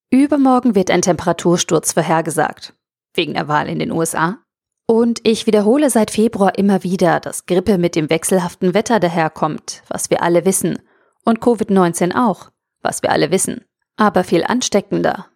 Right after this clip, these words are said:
was wir alle wissen. Ende September hat Frau Merkel aus einem Gutachten zitiert, dass wir zu Weihnachten in einem schlechten Fall neunzehntausendzweihundert Neuinfektionen haben könnten. Die haben wir jetzt schon.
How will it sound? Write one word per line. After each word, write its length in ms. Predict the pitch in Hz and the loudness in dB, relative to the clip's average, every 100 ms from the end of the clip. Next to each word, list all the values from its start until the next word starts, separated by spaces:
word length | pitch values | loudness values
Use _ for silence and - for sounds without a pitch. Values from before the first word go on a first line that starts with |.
| _ | _
was 220 | - - | -8 -2
wir 100 | 165 | -2
alle 200 | 165 156 | 0 0
wissen. 320 | 165 - - - _ _ _ _ _ - | -2 -4 -8 -14 _ _ _ _ _ -2
Ende 240 | 220 233 | 2 4
September 540 | 226 220 - 233 285 269 | 2 0 0 2 0 0
hat 140 | 269 | -4
Frau 240 | - 196 | 0 2
Merkel 420 | 190 175 180 262 - | 4 2 0 -2 -2
aus 180 | 214 | -2
einem 240 | - 196 190 | 0 2 2
Gutachten 560 | 185 202 - - - | 0 -2 -2 -6 -4
zitiert, 800 | 160 - - 180 170 165 - - | -4 -4 -4 0 0 0 -4 -8
dass 180 | - 143 | -6 -2
wir 80 | 160 | -2
zu 160 | - 170 | -2 0
Weihnachten 640 | 165 165 170 - - 220 | 0 0 -4 -6 -4 -2
in 180 | - 180 | -2 -4
einem 280 | 170 170 | -4 -4
schlechten 520 | - 180 175 - - 175 | -2 0 0 -2 -4 -2
Fall 300 | 185 185 175 - _ | 0 0 -2 -6 _
neunzehntausendzweihundert 1300 | - 170 214 - 190 196 196 190 - 190 202 202 - | 0 0 0 0 -2 2 2 2 0 0 2 0 0
Neuinfektionen 840 | 185 214 208 175 - 165 156 151 | 0 0 -2 -4 -2 0 0 -2
haben 240 | 165 170 151 | -2 -2 -2
könnten. 460 | - 156 - - - _ _ _ _ _ _ - | -2 -4 -4 -12 -12 _ _ _ _ _ _ -2
Die 300 | 202 156 147 | 0 0 -2
haben 260 | - 180 156 | -2 -2 0
wir 120 | 160 | 0
jetzt 340 | 180 - - | 0 -2 -4
schon. 300 | - 156 - | -2 -2 -4